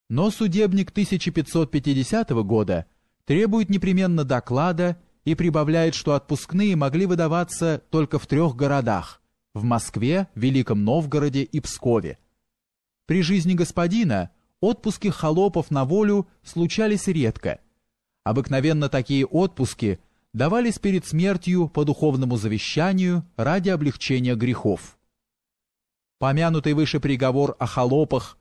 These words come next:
тысяча пятьсот девяносто седьмого года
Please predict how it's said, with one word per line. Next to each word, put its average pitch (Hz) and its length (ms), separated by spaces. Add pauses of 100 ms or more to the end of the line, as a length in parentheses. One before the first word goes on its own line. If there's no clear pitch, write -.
(120)
тысяча 147 380
пятьсот 131 380
девяносто 123 480
седьмого 113 440
года 117 440